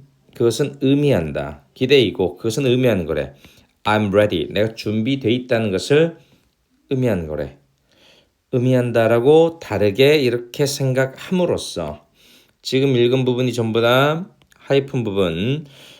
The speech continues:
다르게 생각함으로써 어떻게 여기부터 여기까지 요런 방식으로 다르게 생각함으로써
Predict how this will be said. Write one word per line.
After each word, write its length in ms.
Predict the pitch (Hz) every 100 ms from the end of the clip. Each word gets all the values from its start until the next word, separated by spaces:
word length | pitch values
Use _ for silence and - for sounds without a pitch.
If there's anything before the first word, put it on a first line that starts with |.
| _ _ _ _ _
다르게 480 | 101 101 113 127 127
생각함으로써 1000 | 135 127 120 120 - 135 123 110 -
어떻게 720 | 87 - - - 131 135 135 -
여기부터 920 | 101 110 113 117 - _ - 127 127
여기까지 880 | 98 95 107 104 - 101 90 87 76 -
요런 500 | 92 117 123 131 117
방식으로 760 | 107 98 - 92 87 110 127
다르게 360 | 127 87 90 104
생각함으로써 1080 | 120 117 117 - 143 131 92 - - 78